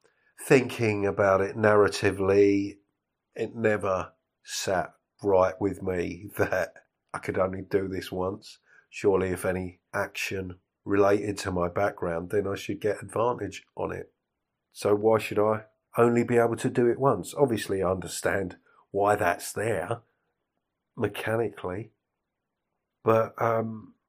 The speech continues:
it was something I never utilised. My character's background informed the way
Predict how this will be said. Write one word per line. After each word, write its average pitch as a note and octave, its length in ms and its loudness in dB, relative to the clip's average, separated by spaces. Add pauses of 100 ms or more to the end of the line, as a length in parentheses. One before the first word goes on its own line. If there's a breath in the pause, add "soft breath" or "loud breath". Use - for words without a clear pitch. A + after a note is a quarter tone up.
(520)
it D3 120 -6
was C3+ 160 -4
something C3+ 500 0
I B2 140 4
never B2+ 500 2 (640)
utilised. G2+ 800 -2 (520)
My G#2+ 220 -2
character's A2 540 -6
background F2 720 -6 (500 soft breath)
informed F#2+ 720 -2 (100)
the F#2 120 -6
way G2 540 -4